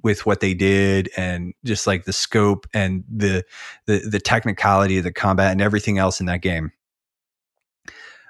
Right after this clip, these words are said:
But I'll, b-, and I have not beaten God of War Ragnarok yet, but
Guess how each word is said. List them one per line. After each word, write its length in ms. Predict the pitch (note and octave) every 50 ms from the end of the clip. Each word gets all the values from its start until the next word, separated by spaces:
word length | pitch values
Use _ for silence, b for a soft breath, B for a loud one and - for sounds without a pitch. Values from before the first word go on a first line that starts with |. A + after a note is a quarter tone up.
| B B -
But 460 | B2 A2 G#2 A2 A#2 A2+ A2 G#2+ - - _ _ _ _ _ _ _ _ _ _ _ _ _ _ _ _ -
I'll, 280 | - A#2+ A#2+ A#2+ A#2 A2+
b-, 140 | A2 G#2+ - -
and 420 | C#3 B2+ A#2 A2 - - B2+ B2+ B2+
I 120 | B2 B2+
have 240 | B2 B2 B2 A#2 G#2
not 280 | A2+ A2+ A2 G#2+ F2+ F#2+
beaten 500 | A2 G#2 G2+ G2 F#2+ F#2+ F2+ F#2 G#2 G2+
God 220 | - G#2+ G#2 G2
of 100 | F#2+ F2
War 160 | F#2+ F#2+ F2+ F2+
Ragnarok 500 | F2+ F2+ F#2 F#2 F#2+ F#2+ F#2+ F#2 - -
yet, 280 | G2 F#2+ F2+ - G#2
but 280 | G2 A2 G2 F#2 -